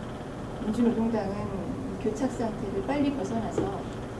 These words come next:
진보 대통합을 최대한 빠른 시간 내에 실현시키기 위해서 제안을 수용하겠습니다. 기자간담회에서 조승수 대표께서 말씀하신 것뿐만 아니라 한 발 나아가서 양당의 창당 이유를 논의하자는 안까지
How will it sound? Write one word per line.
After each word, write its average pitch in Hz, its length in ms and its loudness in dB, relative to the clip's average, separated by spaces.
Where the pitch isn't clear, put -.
진보 247 260 10
대통합을 214 840 4
최대한 330 440 6
빠른 254 240 6
시간 196 260 0
내에 - 280 -4
실현시키기 - 580 0
위해서 170 220 -4
제안을 185 400 -2
수용하겠습니다. - 800 2
기자간담회에서 220 960 6
조승수 233 400 0
대표께서 202 600 -2
말씀하신 202 720 0
것뿐만 262 420 6
아니라 190 380 0
한 277 140 4
발 294 180 8
나아가서 - 840 -2
양당의 233 440 6
창당 277 440 6
이유를 196 280 0
논의하자는 202 680 2
안까지 - 540 -2